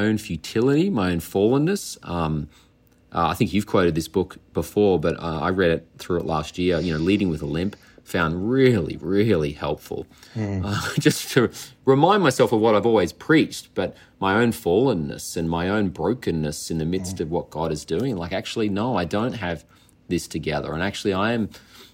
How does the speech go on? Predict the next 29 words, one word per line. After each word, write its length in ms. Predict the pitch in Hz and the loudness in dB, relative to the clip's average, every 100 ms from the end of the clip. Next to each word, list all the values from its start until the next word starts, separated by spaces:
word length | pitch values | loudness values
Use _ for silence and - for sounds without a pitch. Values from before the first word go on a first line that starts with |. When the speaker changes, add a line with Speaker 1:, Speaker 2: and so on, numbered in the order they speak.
| _ - _ _ | _ -20 _ _
Speaker 1:
not 200 | 113 110 | -2 -2
great 320 | - 87 82 69 | 0 2 2 0
at 160 | 73 | -2
this. 340 | 78 73 - 101 | -2 -2 -6 -4
And, 240 | 82 76 - - - | -4 -4 -10 -20 -8
uh, 160 | 92 82 | -2 0
I 120 | 80 | 0
need 260 | 92 117 120 | 2 2 2
to 100 | 98 | 0
learn, 400 | 87 85 82 78 - _ | 0 0 -2 -6 -12 _
you 80 | 82 | -8
know, 100 | 78 | -6
this. 240 | 76 80 - | -6 -8 -6
But 200 | - 120 | -2 4
then, 240 | 151 135 - | 4 4 -2
so, 160 | - 131 | 2 4
like, 340 | 110 - - | 4 -4 -2
but 120 | 117 | 2
not 200 | 113 175 | 2 2
staying 600 | - - - 117 131 127 | -2 -4 2 6 6 6
there 160 | 110 98 | 4 2
forever, 460 | - 82 95 117 80 76 | 0 0 2 2 -2 -4
like, 200 | 85 - | -4 -6
taking 460 | - 143 156 104 87 | 0 2 2 -2 0
that 200 | 85 80 | -2 -2
and 120 | 87 | -4
then 140 | 90 | -4
reminding 540 | 87 82 85 107 139 117 | -4 -2 0 2 2 0
myself. 340 | 85 - | -2 -6